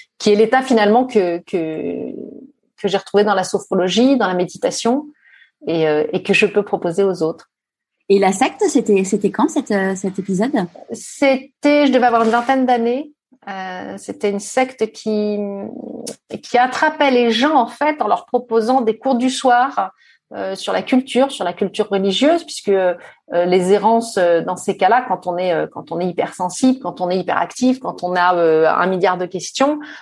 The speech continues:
Speaker 1: euh, en fait, c'est un câblage différent. C'est pas « je suis plus intelligente », c'est « je, je suis câblée différemment ». Donc, quand dans ta famille, ils sont câblés comme ça, ben, ils ont appris à vivre avec, mais ils savent pas forcément te transmettre comment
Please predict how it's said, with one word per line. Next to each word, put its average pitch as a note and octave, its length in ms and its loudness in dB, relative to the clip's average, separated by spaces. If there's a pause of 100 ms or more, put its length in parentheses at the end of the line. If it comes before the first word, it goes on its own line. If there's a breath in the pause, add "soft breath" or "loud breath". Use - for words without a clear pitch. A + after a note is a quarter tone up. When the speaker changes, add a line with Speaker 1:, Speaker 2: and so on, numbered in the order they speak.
(160 loud breath)
Speaker 1:
euh, F3+ 460 0 (100)
en G#3+ 80 2
fait, C4+ 220 0
c'est A3+ 180 0
un G3+ 80 2
câblage G#3 420 2
différent. G#3+ 460 0
C'est - 160 -4
pas « A#3 200 4
je - 80 -2
suis - 180 -8
plus F#3+ 180 -10
intelligente », G#3 500 -4
c'est « A3 200 4
je, F3 180 -8
je F3 100 -8
suis G#3+ 220 -6
câblée G#3 300 0
différemment ». F#3+ 640 -6 (480 loud breath)
Donc, G3+ 220 0
quand C#4 160 4
dans A#3 160 2
ta A3 140 2
famille, A#3 320 0
ils A3 100 -2
sont F#3+ 120 -10
câblés G3 300 -4
comme G3+ 180 -4
ça, A#3+ 180 2
ben, G3+ 100 -2
ils E3+ 160 -2
ont - 20 2
appris F3 280 2
à F#3+ 80 4
vivre G3 200 0
avec, A3+ 320 0
mais F#3+ 60 -6
ils F3 80 -8
savent - 180 -4
pas G3+ 120 0
forcément G3 420 -4
te G#3 80 -6
transmettre F3+ 600 -4
comment F#3+ 380 0